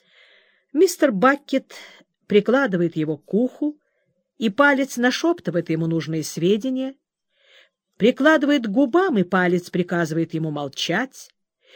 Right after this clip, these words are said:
трёт им нос, и палец обостряет его нюх, грозит им преступнику, и тот, как заворожённый, выбалтывает гибельное признание. А в гуры из храма уголовного розыска неизменно предсказывают,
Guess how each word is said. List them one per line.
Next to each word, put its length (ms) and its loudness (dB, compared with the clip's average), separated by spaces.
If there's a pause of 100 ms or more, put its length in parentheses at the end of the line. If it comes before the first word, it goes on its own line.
(140)
трёт 320 4
им 120 4
нос, 400 0
и 40 2
палец 460 0
обостряет 600 -2
его 160 0
нюх, 460 -2 (600)
грозит 520 2
им 120 2
преступнику, 800 0
и 80 0
тот, 280 0
как 180 0
заворожённый, 720 2
выбалтывает 800 2 (200)
гибельное 560 0
признание. 720 -2 (920)
А 140 0
в 100 -4
гуры 560 2 (480)
из 200 0
храма 460 2
уголовного 680 2
розыска 560 2
неизменно 600 0
предсказывают, 840 -2